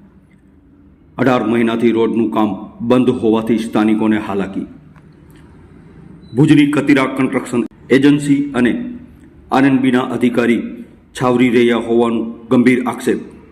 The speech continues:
રોડ બનાવતી ભુજની કતિરા કન્સ્ટ્રક્શન એજન્સીને બ્લેકલિસ્ટ કરવા માંગ.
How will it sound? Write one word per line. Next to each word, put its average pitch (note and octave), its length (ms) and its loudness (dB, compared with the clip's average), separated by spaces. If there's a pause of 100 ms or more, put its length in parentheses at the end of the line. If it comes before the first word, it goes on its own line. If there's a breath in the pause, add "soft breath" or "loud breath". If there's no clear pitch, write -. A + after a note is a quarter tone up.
(640)
રોડ C#3+ 240 4
બનાવતી C3 400 2
ભુજની B2 480 2
કતિરા B2 300 0
કન્સ્ટ્રક્શન A#2 560 -2
એજન્સીને A#2 720 0 (440 loud breath)
બ્લેકલિસ્ટ D3 440 2
કરવા C3 280 2
માંગ. A2 480 -2